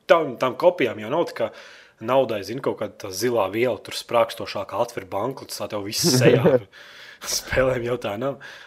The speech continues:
Speaker 1: Bet, nu,
Speaker 2: Nu.
Speaker 1: nākošais kāds pasniegs vedīs Modern Warfare spēles,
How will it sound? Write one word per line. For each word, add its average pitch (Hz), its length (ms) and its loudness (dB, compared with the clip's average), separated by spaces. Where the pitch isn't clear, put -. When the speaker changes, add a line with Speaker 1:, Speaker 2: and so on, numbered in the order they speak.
Speaker 1:
Bet, 127 280 -2
nu, 190 140 2
Speaker 2:
Nu. 92 220 -2
Speaker 1:
nākošais 123 560 0
kāds - 240 0
pasniegs 131 480 0
vedīs 123 320 -4
Modern 120 320 -2
Warfare 131 400 2
spēles, 170 460 2